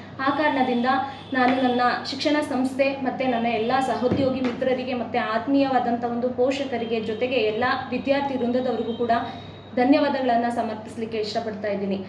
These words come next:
ನಮ್ಮ ಶಾಲೆಯಲ್ಲಿರ್ತಕ್ಕಂಥ ಪ್ರತಿಯೊಬ್ಬ ಶಿಕ್ಷಕರು ಕೂಡ ಅವರ ಒಂದು ಸತತವಾದ ಪರಿಶ್ರಮ ಹೇಗೆ ಅಂತಂದರೆ, ಬೆಳಗ್ಗೆ ಎಂಟು ಗಂಟೆಗೆ, ಎಂಟು ಅಥವಾ ಎಂಟೂವರೆಗೆ ಸ್-, ಶಾಲೆಗೆ ಅವರು ಬಂದರೆ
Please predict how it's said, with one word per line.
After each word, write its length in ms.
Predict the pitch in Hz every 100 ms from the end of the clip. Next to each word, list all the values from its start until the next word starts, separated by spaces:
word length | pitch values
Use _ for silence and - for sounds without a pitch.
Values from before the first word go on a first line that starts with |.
| - - 247
ನಮ್ಮ 220 | 254 247
ಶಾಲೆಯಲ್ಲಿರ್ತಕ್ಕಂಥ 920 | - 247 254 311 302 277 285 285 269 269
ಪ್ರತಿಯೊಬ್ಬ 400 | 240 220 277 277
ಶಿಕ್ಷಕರು 600 | 277 254 - 285 285 277
ಕೂಡ 220 | 277 269 269 277 277
ಅವರ 160 | 233 240
ಒಂದು 280 | 262 262 277
ಸತತವಾದ 560 | 254 233 277 294 294
ಪರಿಶ್ರಮ 540 | 294 262 247 - 277 277
ಹೇಗೆ 360 | 254 254 269 285
ಅಂತಂದರೆ, 400 | 269 247 247 254
ಬೆಳಗ್ಗೆ 320 | 226 240 277
ಎಂಟು 300 | 220 240 277
ಗಂಟೆಗೆ, 1000 | 277 269 269 262 - 262 269 269 - -
ಎಂಟು 260 | 247 285 311
ಅಥವಾ 180 | - 285
ಎಂಟೂವರೆಗೆ 580 | 233 262 277 254 262
ಸ್-, 400 | 285 - 220 214
ಶಾಲೆಗೆ 360 | 254 226 262 285
ಅವರು 200 | 247 254
ಬಂದರೆ 600 | 240 226 277 247 254